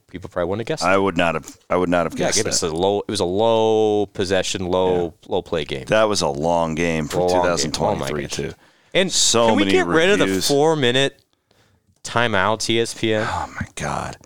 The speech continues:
Speaker 1: Yeah, this is coming from the guy
Speaker 2: It
Speaker 1: who was making fun of, or wasn't making fun of, but pointed out, I said it was on national television.
Speaker 2: Brent, it is
Speaker 1: It's got
Speaker 2: so much more
Speaker 1: problem.
Speaker 2: excruciating when you're in the
Speaker 1: It's a
Speaker 2: stadium.
Speaker 1: problem. Like, who thinks this is good?
Speaker 2: See, like me, I'm up there and I have my laptop, I have an iPad, I'm
Speaker 1: Yeah.
Speaker 2: watching.
Speaker 1: Well,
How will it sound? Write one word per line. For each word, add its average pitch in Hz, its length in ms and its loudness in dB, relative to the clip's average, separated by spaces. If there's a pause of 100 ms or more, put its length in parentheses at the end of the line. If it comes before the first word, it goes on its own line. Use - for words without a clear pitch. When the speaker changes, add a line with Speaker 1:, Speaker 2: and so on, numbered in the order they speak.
(100)
Speaker 1:
Yeah, 123 160 2
this 165 140 0
is - 60 -4
coming 156 220 2
from 135 140 -2
the 120 60 0
guy 135 160 4
Speaker 2:
It 139 220 0
Speaker 1:
who 123 100 0
was 110 180 0
making 117 320 0
fun 110 260 0
of, 101 280 0
or 95 180 -2
wasn't 80 220 -4
making 76 180 -6
fun 101 180 0
of, 90 60 -4
but 82 120 -6
pointed 113 260 0
out, 113 140 2
I 98 120 2
said 110 140 0
it 104 40 2
was 95 80 -2
on 85 240 -2 (460)
national 101 460 -2
television. 92 640 -4 (240)
Speaker 2:
Brent, 120 360 2
it 135 200 4
is 139 380 2 (180)
Speaker 1:
It's - 180 0
got 120 100 2
Speaker 2:
so 131 280 4
much 127 340 2
more 107 220 4
Speaker 1:
problem. 110 200 4
Speaker 2:
excruciating 101 520 2
when 90 100 0
you're 85 120 0
in 90 120 0
the 87 60 0
Speaker 1:
It's - 60 0
a - 220 -2
Speaker 2:
stadium. - 180 -4
Speaker 1:
problem. - 580 -4 (100)
Like, 101 120 -6
who 226 180 0
thinks 247 320 -2
this 247 180 -2
is 214 120 -4
good? 226 180 -2
Speaker 2:
See, 143 40 4
like 147 220 2
me, 160 160 4
I'm 151 200 4
up 143 160 0
there 123 180 4
and 117 100 4
I 113 60 6
have 113 120 4
my 98 140 2
laptop, 113 640 2
I 101 120 6
have 92 140 4
an 90 60 2
iPad, 98 560 4
I'm 90 140 2
Speaker 1:
Yeah. 92 100 0
Speaker 2:
watching. 98 560 0
Speaker 1:
Well, 78 340 -6